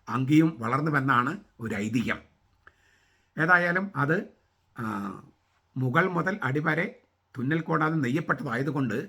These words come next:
പട്ടാളക്കാർ പറഞ്ഞു, "അത്, അത് കീറണ്ട, മറിച്ച് അത് നമുക്ക് നറുക്കിട്ടെടുക്കാം." അങ്ങനെ, അപ്പോൾ ഈശോയുടെ,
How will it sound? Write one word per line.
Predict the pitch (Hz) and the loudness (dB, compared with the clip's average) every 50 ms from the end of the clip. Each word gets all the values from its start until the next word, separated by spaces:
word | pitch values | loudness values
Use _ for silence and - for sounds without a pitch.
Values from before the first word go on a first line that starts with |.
| - _ _ _ _ _ _ _ _ _ _ _ _ _ | -12 _ _ _ _ _ _ _ _ _ _ _ _ _
പട്ടാളക്കാർ | - 104 - 131 139 143 143 147 147 | -10 -2 0 0 2 2 2 2 2
പറഞ്ഞു, | 143 139 120 123 123 127 135 131 - | 2 0 0 -2 -2 -4 -6 -6 -8
"അത്, | 123 107 107 120 120 120 - _ | -12 -8 -6 -6 -6 -6 -10 _
അത് | - 107 120 139 | -12 -6 -6 -6
കീറണ്ട, | 135 - 110 120 143 147 117 101 76 76 - - _ _ _ _ _ _ _ | -6 -4 -2 0 0 0 0 -2 -4 -8 -8 -16 _ _ _ _ _ _ _
മറിച്ച് | - 110 110 117 120 - 165 202 - - _ | -8 -6 -4 -4 -4 -4 -6 -6 -6 -12 _
അത് | 110 110 | -10 -8
നമുക്ക് | 117 120 139 127 | -8 -6 -6 -6
നറുക്കിട്ടെടുക്കാം." | 113 110 110 - - - 127 127 95 82 80 - - - _ _ _ _ _ _ _ _ _ _ _ _ _ _ _ _ _ _ _ _ _ _ _ _ _ _ - | -6 -6 -6 -6 -6 -8 -8 -8 -8 -10 -10 -12 -12 -14 _ _ _ _ _ _ _ _ _ _ _ _ _ _ _ _ _ _ _ _ _ _ _ _ _ _ -4
അങ്ങനെ, | 143 156 180 202 208 214 254 - - _ _ _ _ _ _ _ - | -2 2 2 4 2 2 0 -4 -8 _ _ _ _ _ _ _ -4
അപ്പോൾ | 139 160 | -2 0
ഈശോയുടെ, | 165 175 190 196 196 - 208 208 208 208 202 220 | 0 0 0 -2 -2 0 2 4 4 4 4 2